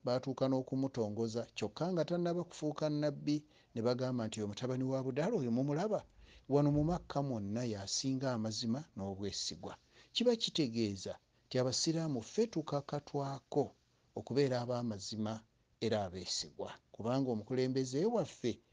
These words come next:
ebyo yabifuna nga tannaba na kuyingira mu bufulembeeze,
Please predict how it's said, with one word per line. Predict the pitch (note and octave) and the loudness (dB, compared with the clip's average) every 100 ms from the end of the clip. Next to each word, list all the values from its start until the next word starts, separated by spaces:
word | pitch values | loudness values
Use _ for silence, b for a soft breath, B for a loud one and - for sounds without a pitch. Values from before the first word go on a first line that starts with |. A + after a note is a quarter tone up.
| - | -6
ebyo | A2 A2 A2 | 0 2 4
yabifuna | G#2+ C#3+ - A2 A2 E3 | 2 -2 -2 -2 0 -2
nga | B2 | -4
tannaba | G2+ A#2+ A#2 B2 | -4 0 2 2
na | G#2+ | 0
kuyingira | - G#2 A2 G2 G2 | -2 -2 -2 -2 -4
mu | G#2 | -6
bufulembeeze, | G#2 - G#2 G#2 G2+ G#2 A#2 F3 | -8 -4 -2 -2 -2 -2 0 -2